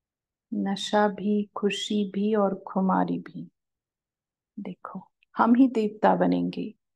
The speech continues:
अब भी ब्राह्मण चोटी है, ब्राह्मण तो देवताओं से भी ऊंच है। इस नशे को माया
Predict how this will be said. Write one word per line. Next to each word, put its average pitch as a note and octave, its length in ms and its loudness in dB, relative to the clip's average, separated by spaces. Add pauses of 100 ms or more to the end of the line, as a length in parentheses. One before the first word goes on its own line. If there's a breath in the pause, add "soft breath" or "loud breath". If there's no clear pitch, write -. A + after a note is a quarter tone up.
(600 loud breath)
अब G#3+ 380 2
भी A#3+ 720 6
ब्राह्मण G#3 540 4
चोटी F#3+ 560 -8
है, F#3 140 -10
ब्राह्मण F#3+ 580 -2
तो A3 160 -2
देवताओं G3 640 4
से B3+ 220 -2
भी G3+ 280 -12
ऊंच F#3 420 -10
है। F3 100 -18 (600 soft breath)
इस - 320 2
नशे G3 460 0
को G#3+ 240 -2
माया F#3 440 -2